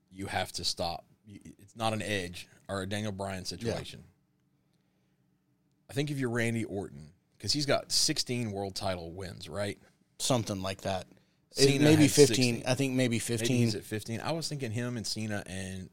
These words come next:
Speaker 1: no, no, he's got fifteen. 'Cause he was one shy of Cena, uh, and Cena's tied with Rick, which Cena will never get another t-, world title.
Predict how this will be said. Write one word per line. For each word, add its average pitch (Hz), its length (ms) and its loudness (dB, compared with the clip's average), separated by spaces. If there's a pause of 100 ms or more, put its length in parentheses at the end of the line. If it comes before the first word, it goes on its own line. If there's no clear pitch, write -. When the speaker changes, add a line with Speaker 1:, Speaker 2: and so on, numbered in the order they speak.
Speaker 1:
no, 110 340 -6
no, 104 200 -4
he's 107 140 -2
got 98 120 -8
fifteen. 85 420 -12 (760)
'Cause 104 160 0
he 127 80 -2
was 113 200 -2
one 120 240 -2
shy 110 320 0
of 101 120 -2
Cena, 92 500 -2 (800)
uh, 82 400 -8 (200)
and 101 140 -8
Cena's 110 400 -2
tied 104 460 0
with 92 160 -8
Rick, - 560 -12 (1160)
which - 280 -8
Cena 151 340 2
will 127 120 2
never 110 260 0
get 104 120 -2
another 98 220 -2
t-, - 140 -10
world 92 180 -4
title. 85 320 -4